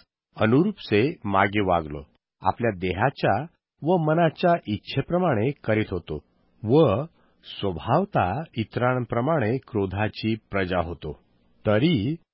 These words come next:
परमेश्वर दया संपन्न आहे, म्हणून आपण आपल्या अपराधामुळे मृत झालो असतानाही त्याने आपल्यावरील स्वतःच्या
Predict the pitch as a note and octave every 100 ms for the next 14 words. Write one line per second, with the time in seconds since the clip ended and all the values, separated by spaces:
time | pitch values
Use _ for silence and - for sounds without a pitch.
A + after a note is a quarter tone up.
0 | _ C#3+ D#3 F#3 F3 - E3 D#3+ D3+ A2+
1 | A2+ B2+ B2+ A#2+ - G2+ - G2 F#2 F2
2 | D#2+ C#2 - _ _ F#2 F#2 A2 F3 G#2+
3 | C3+ E3+ _ _ - C3+ E3 D3 C#3 C#3+
4 | C#3 C#3 - _ _ - F#2+ - A2+ A2+
5 | B2 F#3+ G#3 G#2 A2+ - _ - A2+ E3
6 | G3+ G#3 D3+ D#3 E3 C#3+ - - C#3 D#3
7 | G#3 C3 B2+ G3+ _ _ - A#2 C#3 G3
8 | C3+ E3 - G2+ F#2+ - D#3 D#3+ E3 D3
9 | C#3+ C#3+ C3+ C#3+